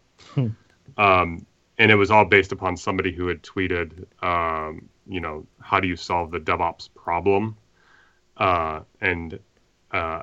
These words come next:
Speaker 2: I came up with this talk, and one of the problems that I had was, uh, 'cause of course it's Amsterdam, was where did I wake up? Uh,
Speaker 1: <laughs>
Speaker 2: and,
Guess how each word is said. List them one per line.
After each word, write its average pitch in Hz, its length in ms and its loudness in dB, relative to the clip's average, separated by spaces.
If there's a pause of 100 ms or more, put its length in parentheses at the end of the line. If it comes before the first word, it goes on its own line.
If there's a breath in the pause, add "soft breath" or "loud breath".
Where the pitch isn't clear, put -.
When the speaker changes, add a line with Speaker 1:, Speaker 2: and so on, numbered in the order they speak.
Speaker 2:
I - 20 -8
came 113 220 2
up 98 140 2
with 85 80 -8
this - 300 -6
talk, 90 520 -2
and 95 240 -4
one 123 220 6
of 104 180 2
the 107 80 2
problems 98 580 0
that 92 120 -2
I 87 100 -2
had 95 400 2
was, 85 560 -4 (100)
uh, 82 220 -4
'cause 90 240 -6
of 95 80 -4
course 95 300 -2
it's - 120 -12
Amsterdam, 101 600 2 (380 soft breath)
was 95 220 0
where 107 180 4
did 107 120 6
I 98 80 6
wake 92 260 2
up? 123 200 2 (680)
Uh, 127 520 6 (160)
Speaker 1:
<laughs> 139 240 2
Speaker 2:
and, 95 420 2